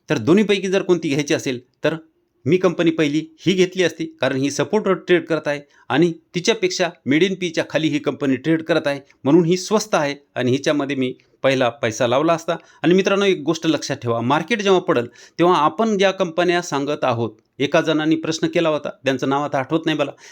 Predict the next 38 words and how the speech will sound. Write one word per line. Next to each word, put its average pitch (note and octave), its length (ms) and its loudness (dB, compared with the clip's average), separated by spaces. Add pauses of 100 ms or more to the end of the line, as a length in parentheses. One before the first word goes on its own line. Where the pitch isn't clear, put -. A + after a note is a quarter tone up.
(140)
त्यांनी G3 220 4
म्हणलं G3+ 280 2
होतं G3 200 0
की G3+ 100 -6
तुम्ही G3 280 -2
जे F#3+ 240 2 (200)
कंपन्या E3 300 2
सांगत C3 340 -2
आहात A2+ 280 -4 (240)
त्या E3 140 4
कंपन्या B2+ 500 -2 (400)
जर G3+ 260 2 (180)
मार्केट E3 400 -2
पडलं D#3+ 340 2
तर F3+ 40 4
त्या E3 220 0
अजूनही G3 420 2
पडतील, - 640 -6
तर D3 100 2 (160)
तसं G3 240 2
नाही. G#2 220 -2 (300)
आपण G3 340 0
पहिल्याच F3 580 2
कंपन्या D#3+ 420 2
ज्या C#3 180 0
आहेत A#2 160 -4 (300)
वरून E3 360 2
डिस्काउंटवर E3+ 760 0
खरेदी C#3 300 -2
करत A#2 300 0
आहोत, G#2+ 160 -6 (1120)
median G#3 340 4
पीच्या G3+ 300 -2
खाली F3 200 0
असलेल्या E3+ 440 0
खरेदी A#2+ 240 0
करत A2 280 -4
आहोत. - 440 -14